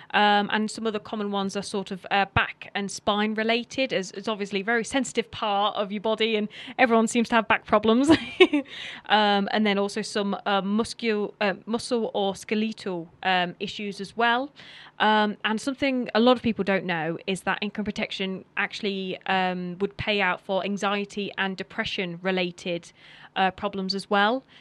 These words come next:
So if you, uh, for example, were off work due to anxiety, let's say, if you were off for your deferred period and longer, then you would be eligible to claim, um, as long as that isn't an exclusion on your policy. Um,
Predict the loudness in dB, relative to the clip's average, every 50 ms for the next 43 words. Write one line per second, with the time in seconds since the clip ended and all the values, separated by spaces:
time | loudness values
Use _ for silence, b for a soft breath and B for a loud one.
0 | B B -4 -2 -2 -2 0 -2 -4 -4 -4 -6 -8 -6 -4 -4 -2 -2 -2 -2
1 | -2 -4 -4 -4 -2 0 2 2 2 2 0 -2 -4 -4 -4 -4 -4 -4 -2 -2
2 | -2 -2 -4 -2 0 2 4 4 4 2 0 -4 -4 -2 -2 -2 -2 -4 -2 -2
3 | 0 0 0 -2 -4 -4 -2 -2 -2 0 0 0 0 -2 -2 -2 -2 0 0 -2
4 | -2 -4 -4 -2 0 0 0 -2 B B B B B B -6 -2 0 0 0 2
5 | 0 0 -2 -4 -8 _ -2 0 0 0 0 0 0 0 0 -2 -4 0 0 0
6 | 0 0 0 0 2 2 2 0 0 -2 -4 -2 -2 -2 -2 0 0 2 0 0
7 | 0 0 -2 -2 0 0 -2 -2 -2 -2 -4 -4 -2 0 0 0 -2 -2 -6 -8
8 | -8 -8 -10 -14 -8 -4 -4 -4 -2 -4 -6 -8 -12 -14 B B B B B B
9 | B 0 0 0 -2 -4 -6 -4 -2 -2 0 0 -2 -2 -2 -2 -2 0 0 -2
10 | -2 0 -2 -4 -2 -2 -2 -2 -2 -4 -6 -10 -6 -2 0 0 2 0 0 -4
11 | -4 -4 -6 -4 -4 -6 -6 -4 -2 -2 -2 -2 -2 -4 -6 -6 -6 -8 B B
12 | B B B B B 0 2 4 4 4 2 0 -2 -4 -4 -6 -8